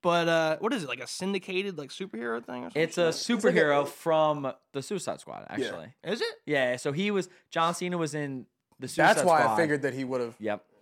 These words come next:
Speaker 2: yep. 'Cause he would've had both. Sure, he would've had both, right?
Speaker 1: All right, Paul. To tie it up, it's best of five, so unless you guys wanna extend this to eight.
Speaker 2: Um, I'm gonna go, I'm gonna go with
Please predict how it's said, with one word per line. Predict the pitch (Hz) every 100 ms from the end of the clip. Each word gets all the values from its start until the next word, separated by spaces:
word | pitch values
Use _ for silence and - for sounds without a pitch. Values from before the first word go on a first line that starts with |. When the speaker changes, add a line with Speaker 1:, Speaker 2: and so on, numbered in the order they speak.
| _
Speaker 2:
yep. | 117 131 - -
'Cause | 123
he | 143
would've | 135
had | 131 135
both. | 139 131 -
Sure, | 165 139
he |
would've | 127 127
had | 117 120
both, | 139 92
right? | 101 139 _ _ _ _ _ _ _ _ _ _ _ _ _ _ -
Speaker 1:
All | 175
right, | 185 180
Paul. | 165 160 156 _ _ _ _
To | 151
tie | - 180 202
it | 208
up, | 208 160 - 165
it's | -
best | 220 233
of | 170
five, | - 175 151 120
so | - 123 117 _ _ _ -
unless | 180
you | 185
guys | 165
wanna | 143 143
extend | - - 147 143
this | 127
to | - -
eight. | 143 - _ _ _ _ _ _ _ _ - 170 202 - - -
Speaker 2:
Um, | 147 156 156 -
I'm | 170
gonna | 208 208
go, | 185 175 180 180 175 160 _ _ _ _ _ _ _ _ _ _ _ _ _ _ _ _ _ _ _ _ _ _ _ _ _ _ _ 139
I'm |
gonna | 170
go | 190
with | 175